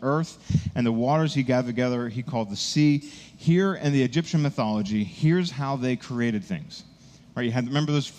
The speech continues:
those eight gods, those four sets? They, they said, "In the beginning, create." And what happens at the very beginning? A little hill comes up out of the water in the Egyptian mythology. And on that hill, they, they placed the first temple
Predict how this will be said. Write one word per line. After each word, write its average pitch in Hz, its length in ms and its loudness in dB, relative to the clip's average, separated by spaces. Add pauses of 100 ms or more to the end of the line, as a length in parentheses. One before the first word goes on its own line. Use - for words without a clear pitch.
those 131 240 -2
eight 147 160 0
gods, 143 300 0
those 113 100 -6
four 139 220 -2
sets? - 500 -2 (460)
They, 123 100 0
they 120 300 -2
said, 120 200 -2
"In 175 100 2
the 165 60 4
beginning, 143 360 0
create." 151 420 0 (640)
And 127 160 -4
what 170 240 0
happens 147 480 -2
at 120 60 -2
the 113 80 -4
very 147 260 2
beginning? 127 580 -2 (600)
A 113 80 -4
little 160 240 2
hill 117 640 0
comes 127 380 -2
up - 280 -4
out 151 240 -2
of 143 100 0
the 123 80 -2
water 120 380 -2
in 110 120 2
the 107 100 2
Egyptian 110 420 -2
mythology. 92 760 -2 (400)
And 107 180 -2
on 165 280 0
that 143 220 0
hill, 110 440 -2 (380)
they, 117 200 -2 (360)
they 104 100 0
placed 143 480 -4
the 107 60 -4
first - 360 -8
temple 120 520 -4